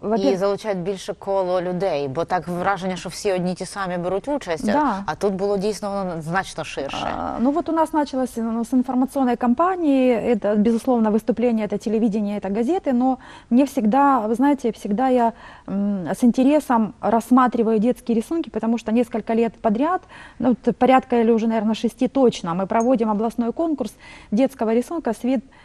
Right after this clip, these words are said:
Speaker 2: без насильства».
Speaker 1: Ага.
Speaker 2: И, а, вот мы его озвучиваем, там больше ничего нет, кроме этого,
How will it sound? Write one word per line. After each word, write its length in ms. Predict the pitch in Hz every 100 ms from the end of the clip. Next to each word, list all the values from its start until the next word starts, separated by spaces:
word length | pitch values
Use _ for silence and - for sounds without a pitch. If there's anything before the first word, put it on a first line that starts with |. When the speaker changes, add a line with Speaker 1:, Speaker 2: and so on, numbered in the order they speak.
| -
Speaker 2:
без 180 | 208 233
насильства». 640 | 240 226 226 175 - 147
Speaker 1:
Ага. 440 | 160 156 156 160 160
Speaker 2:
И, 480 | 202 254 285 294 247 -
а, 380 | 226 226 226
вот 200 | 208 269
мы 100 | 269
его 160 | 277 277
озвучиваем, 800 | 247 247 339 427 - 240 208 202
там 200 | 302 339
больше 260 | 311 302 277
ничего 300 | 269 320 320
нет, 180 | 311 -
кроме 280 | 247 240
этого, 340 | 254 226 233